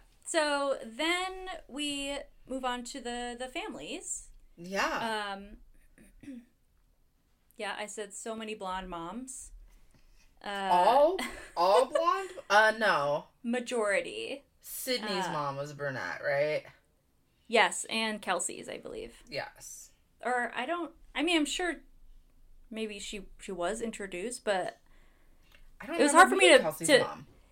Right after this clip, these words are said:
Speaker 1: Yeah, I, I don't, I wasn't clear on who that was at the table.
Speaker 2: Yeah.
Speaker 1: Like, who, who was everybody? Like, we knew
Speaker 2: Yeah.
Speaker 1: the dad, um,
Speaker 2: Mm-hmm.
Speaker 1: and the best friend, but then everyone else at the table I wasn't really clear on.
Speaker 2: Right,
Speaker 1: Um,
Speaker 2: me neither.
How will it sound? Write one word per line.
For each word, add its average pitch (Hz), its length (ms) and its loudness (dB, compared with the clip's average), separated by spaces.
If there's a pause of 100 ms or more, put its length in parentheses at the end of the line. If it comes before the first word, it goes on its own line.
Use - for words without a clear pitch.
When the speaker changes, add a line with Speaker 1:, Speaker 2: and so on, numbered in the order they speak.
(560)
Speaker 1:
Yeah, 262 300 12
I, 277 280 8 (180)
I 359 80 0
don't, 381 240 0 (120)
I 302 160 10
wasn't 285 320 6
clear 240 200 2
on 208 140 0
who 202 760 -2
that 170 180 2
was - 640 0 (100)
at - 120 -8
the 160 80 -4
table. - 180 -4
Speaker 2:
Yeah. 185 120 4
Speaker 1:
Like, 220 100 0
who, 247 320 -2 (180)
who 254 160 -2
was 190 300 2
everybody? 160 480 -4
Like, 196 180 -8
we 208 120 -10
knew 220 160 -4
Speaker 2:
Yeah. 226 60 -2
Speaker 1:
the 208 160 -4 (200)
dad, 190 640 2 (280)
um, 202 80 -6
Speaker 2:
Mm-hmm. 190 200 -4
Speaker 1:
and 196 120 -6
the 190 60 -6
best 185 300 -4
friend, 175 280 -6
but 175 120 -6
then 175 120 -8
everyone 180 380 -8
else 170 220 -6
at 165 80 -12
the 170 60 -14
table 170 360 -12
I 156 60 -8
wasn't - 320 -14
really - 180 -14
clear - 320 -16
on. 233 260 -14
Speaker 2:
Right, - 220 -14
Speaker 1:
Um, 202 300 -12
Speaker 2:
me - 60 -10
neither. 156 340 -14